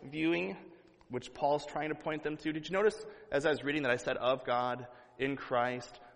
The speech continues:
by God, His grace, our Lord," over and over and over? Paul is trying to reorient their view to be a vertical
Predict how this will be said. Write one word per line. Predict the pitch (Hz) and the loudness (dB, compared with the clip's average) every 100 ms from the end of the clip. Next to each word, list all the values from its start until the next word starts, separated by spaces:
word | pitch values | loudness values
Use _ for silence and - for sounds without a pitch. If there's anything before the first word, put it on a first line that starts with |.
| - | 0
by | 113 131 | 2 4
God, | 135 120 117 120 117 120 - - | 2 4 4 2 -2 -8 -14 -10
His | - 143 139 | 0 0 0
grace, | 127 123 117 127 - - - - | -4 0 0 -2 -10 -16 -10 0
our | 123 139 131 | 2 2 2
Lord," | 117 113 113 113 - - | 2 2 2 0 -8 -2
over | 135 139 147 139 | 2 2 4 2
and | 135 | 2
over | 127 123 | 0 0
and | 123 | -2
over? | 120 104 | -2 -2
Paul | 98 - 143 156 | -4 -2 2 2
is | - | 0
trying | - 143 120 | -4 -4 -2
to | |
reorient | 107 131 135 135 135 135 123 | -4 -4 -4 -4 -2 0 -2
their | 120 113 | -4 -6
view | 123 127 | -4 -6
to | 123 | -6
be | 110 110 98 | -8 -6 -6
a | |
vertical | 101 120 127 123 120 117 | -2 0 0 -2 -6 -6